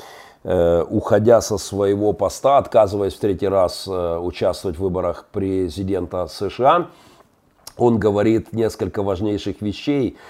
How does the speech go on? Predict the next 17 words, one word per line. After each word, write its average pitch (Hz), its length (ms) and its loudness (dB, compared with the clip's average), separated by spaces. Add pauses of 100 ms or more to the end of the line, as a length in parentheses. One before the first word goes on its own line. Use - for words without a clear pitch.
(160)
Говорит 147 240 4
об 131 160 6
улыбке 131 420 4
неба 104 400 4
благосклонной, 87 1200 -4
которая 98 480 0
нужна 101 480 -2
людям. 80 300 -8 (960)
И 90 120 0
я 98 140 2
еще 120 320 2
раз 110 160 2
повторю 98 400 -4
новоизбранному 90 720 -4
парламенту. 82 720 -4 (340)
Более 127 560 6
чем 107 480 2